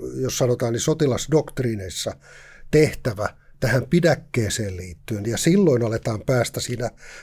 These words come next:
kaksituhatta kymmenen-luvulla, ve-, venäläistä alkoi puhua strategisesta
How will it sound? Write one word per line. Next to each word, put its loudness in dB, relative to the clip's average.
kaksituhatta 2
kymmenen-luvulla, 2
ve-, -4
venäläistä 4
alkoi -2
puhua 0
strategisesta 0